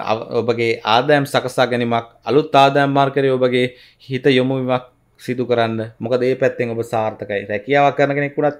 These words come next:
කමන්නේ. පොඩි ව්‍යාපාරයක් මේ කාලේ කරන්න. හැබැයි මේ ලොකු මුදල් ආයෝජන කරලා නෙමෙයි. අර සරල ලෙස ඔබේ හැකියාවන් උපයෝගී කරගෙන ඔන්න ව්‍යාපාර කරන ඕන.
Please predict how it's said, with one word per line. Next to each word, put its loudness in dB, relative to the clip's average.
කමන්නේ. -2
පොඩි 2
ව්‍යාපාරයක් 4
මේ 2
කාලේ 4
කරන්න. 2
හැබැයි 6
මේ 0
ලොකු 2
මුදල් 4
ආයෝජන 4
කරලා -2
නෙමෙයි. -4
අර 4
සරල 0
ලෙස 0
ඔබේ 6
හැකියාවන් 4
උපයෝගී 2
කරගෙන 4
ඔන්න 0
ව්‍යාපාර 4
කරන 0
ඕන. -2